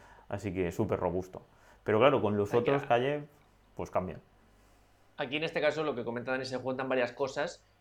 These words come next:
Speaker 2: También entraría un poco ya en el punto dos, en el, en el error dos que hemos preparado para este podcast, que es, eh, no cuidar la señal, no, no cuidar la calidad de señal de, de conexión con dron y, y mando.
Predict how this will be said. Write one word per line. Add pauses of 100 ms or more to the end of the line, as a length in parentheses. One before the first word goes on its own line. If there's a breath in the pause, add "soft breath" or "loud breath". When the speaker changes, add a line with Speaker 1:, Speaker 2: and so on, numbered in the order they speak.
(540)
Speaker 2:
También
entraría
un
poco
ya
en
el
punto
dos,
en
el,
en
el
error
dos
que
hemos (160)
preparado
para
este
podcast,
que
es,
eh,
no
cuidar
la
señal,
no,
no
cuidar
la
calidad
de
señal
de,
de
conexión
con
dron
y,
y
mando.